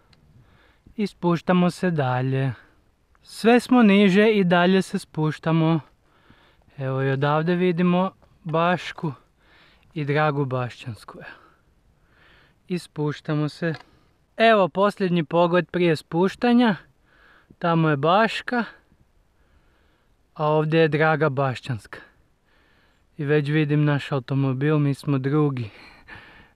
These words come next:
Dolje. Preko rijeke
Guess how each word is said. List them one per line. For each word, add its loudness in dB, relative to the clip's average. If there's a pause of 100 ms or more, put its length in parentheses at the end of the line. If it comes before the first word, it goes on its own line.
Dolje. -6 (800)
Preko -6
rijeke -4